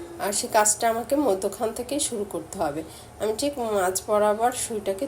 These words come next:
তুলে নিয়েছি। এবারে আমি বড় একটা চেন সেলাই করে নিচ্ছি। এই যে সুইটাকে পেঁচ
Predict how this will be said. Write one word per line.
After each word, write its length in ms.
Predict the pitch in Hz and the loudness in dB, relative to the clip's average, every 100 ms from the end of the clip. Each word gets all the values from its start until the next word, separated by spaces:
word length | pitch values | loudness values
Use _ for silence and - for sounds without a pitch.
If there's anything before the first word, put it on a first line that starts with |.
| - | -2
তুলে 220 | 196 170 | -2 0
নিয়েছি। 560 | 151 151 151 - - - - - - - - - - | -2 -4 -4 -2 -4 -6 -12 -18 -18 -18 -20 -12 -6
এবারে 320 | 214 220 233 | -4 0 2
আমি 240 | 240 240 233 | 2 2 0
বড় 200 | 214 208 226 | 4 4 4
একটা 280 | 233 - 277 311 - - - | 0 -2 -2 -2 -8 -10 -2
চেন 220 | 240 240 | 2 2
সেলাই 340 | 240 226 196 185 | 2 2 0 0
করে 180 | 170 156 | -4 -4
নিচ্ছি। 480 | 147 139 - - 165 - - - - | -4 -4 -2 -2 -6 -14 -20 -20 -12
এই 120 | - 202 | -4 -2
যে 80 | |
সুইটাকে 540 | 196 - 202 233 226 247 - | 0 -2 -2 -4 -4 -6 -2
পেঁচ 260 | 208 202 | 0 2